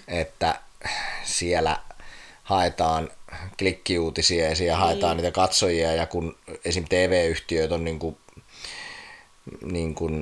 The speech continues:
Speaker 1: siellä on niinku äärimmäisen kova kilpailu siitä markkinasta,
Speaker 2: Mm.
Speaker 1: niin, niin, tota noin, niin sit kaikki, millä voidaan vaan saada
Speaker 2: Niin.
Speaker 1: näkyvyyttä, niin se on niinku se,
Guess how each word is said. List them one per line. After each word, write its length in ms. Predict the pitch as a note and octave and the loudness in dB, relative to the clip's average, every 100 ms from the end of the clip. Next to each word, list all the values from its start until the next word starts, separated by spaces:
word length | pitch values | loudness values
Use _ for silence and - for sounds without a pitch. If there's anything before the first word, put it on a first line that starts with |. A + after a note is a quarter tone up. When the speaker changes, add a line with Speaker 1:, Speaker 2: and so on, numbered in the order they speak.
| - D2 - - | -6 -14 -16 -6
Speaker 1:
siellä 180 | E2 D2+ | -2 0
on 60 | E2 | 0
niinku 200 | E2 F#2+ | 2 4
äärimmäisen 760 | G2 F2+ F2 E2 D2+ G#2 D#2+ | 6 6 4 0 0 0 0
kova 220 | F2+ D2+ | 0 0
kilpailu 680 | - F#2+ F2 - D2+ C#2 E2+ | 0 0 0 2 2 2 -2
siitä 240 | E2 E2 | -2 0
markkinasta, 760 | E2+ E2+ - - D2 C2 - - F#3+ | 0 0 -2 -4 0 2 2 0 -4
Speaker 2:
Mm. 300 | F3+ F3+ G3 - - - - - - - - - - E2+ | -8 -10 -14 -20 -20 -20 -16 -14 -12 -14 -16 -12 -6 -4
Speaker 1:
niin, 360 | D#2+ D#2+ D#2 - | -2 -4 -6 -8
niin, 300 | E2 D#2+ D2+ | -4 -4 -4
tota 280 | D#2 D2+ D#2 | -4 -2 -2
noin, 180 | D#2 D#2 | -2 -2
niin 60 | |
sit 460 | E2 E2 - - - - - - - | -4 -6 -10 -14 -14 -16 -18 -20 -4
kaikki, 400 | F#2+ F#2 F2+ F2 | 4 4 4 0
millä 260 | E2 F2 F2+ | 2 4 6
voidaan 440 | G2 F#2 F2+ F2 | 6 6 4 4
vaan 200 | G2 G2 | 4 4
saada 380 | A2+ G#2+ F2+ E2 - - - - - | 4 6 4 2 -2 -10 -20 -20 -14
Speaker 2:
Niin. 400 | G#3+ G3+ G3 G3 - - - - _ - - - - - - - - - - _ - - - | -8 -6 -6 -6 -12 -20 -20 -20 _ -20 -20 -20 -20 -20 -20 -20 -20 -20 -20 _ -20 -18 -2
Speaker 1:
näkyvyyttä, 760 | G2+ G2 A2+ F#2 F2 E2+ - D#2+ | 2 2 2 0 2 0 0 0
niin 120 | E2 | 2
se 160 | F#2+ | 2
on 200 | F2+ E2+ | 2 0
niinku 260 | F2 E2+ F2 | -2 -2 -2
se, 220 | G2 F2+ | 0 0